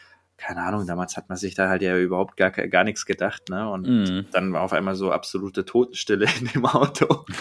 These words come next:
Speaker 2: <laughs>
Speaker 1: Und der Vater hat sich nur so rumgedreht und so gesagt: "Ey Junge, wo hast denn du das her?"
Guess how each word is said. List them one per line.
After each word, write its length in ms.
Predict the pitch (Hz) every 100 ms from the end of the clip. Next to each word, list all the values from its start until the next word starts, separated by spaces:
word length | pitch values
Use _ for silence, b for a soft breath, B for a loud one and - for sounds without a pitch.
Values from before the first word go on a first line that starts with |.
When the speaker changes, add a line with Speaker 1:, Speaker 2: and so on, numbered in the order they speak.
| -
Speaker 2:
<laughs> 840 | 135 139 127 - 107 95 123 -
Speaker 1:
Und 140 | 151 127
der 120 | 127
Vater 440 | 123 135 147 151
hat 100 | 143
sich 140 | 147 139
nur 140 | 143
so 120 | 131
rumgedreht 420 | 127 139 143 135 117
und 140 | 107
so 40 | 110
gesagt: 180 | 101 b b _ _ -
"Ey 140 | 113
Junge, 200 | 131 127
wo 120 | 120
hast 240 | 117 - 127
denn 80 |
du 100 | 113
das 240 | 117 113 -
her?" 260 | 110 113